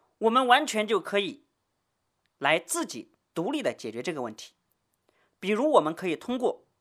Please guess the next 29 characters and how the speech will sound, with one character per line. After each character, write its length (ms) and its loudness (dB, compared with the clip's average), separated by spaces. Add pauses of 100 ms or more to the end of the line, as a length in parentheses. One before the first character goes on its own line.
(120)
我 100 4
们 120 0
手 220 2
里 100 -2
的 120 -4
智 220 -2
能 120 0
手 180 -6
机 320 -10 (1080)
来 340 -2 (300)
直 120 -10
接 140 -4
叫 180 2
餐， 300 -6 (840)
我 160 4
们 320 0 (320)
也 260 -2
可 280 0
以 280 -6 (320)
通 220 -4
过 340 -2
我 100 -10
们 140 -6
智 160 0
能 120 0
手 180 -8
机 100 -10
上 220 -4
的 240 -8